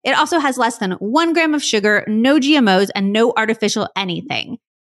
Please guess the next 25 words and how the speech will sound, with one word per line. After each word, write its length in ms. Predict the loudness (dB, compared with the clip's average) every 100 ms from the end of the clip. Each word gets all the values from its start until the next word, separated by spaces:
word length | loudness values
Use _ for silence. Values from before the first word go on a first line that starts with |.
| _
And 440 | -2 2 2 0 0
they're 180 | -2
third-party 580 | 0 0 0 0 -4 -4
tested, 440 | -4 -4 -2 -2 0
which 160 | -2
is 120 | -2
always 340 | 0 0 0 -2 -8
so 360 | -2 2 2
important 540 | 2 -2 0 -2 -2 -6
to 100 | -8
look 200 | -8 -10
for. 340 | -10 -10 -12 -18 _ _ _ _ -4
To 80 | 0
make 200 | 0 0
it 80 |
easy, 340 | 0 0 2 0
Athletic 420 | -2 -4 -2 -2
Greens 220 | 0 0
is 140 | 0 0
going 180 | 0 2
to 80 |
give 140 | 0 2
you 140 | 2
a 140 | 2 -2
free 480 | -4 -2 2 4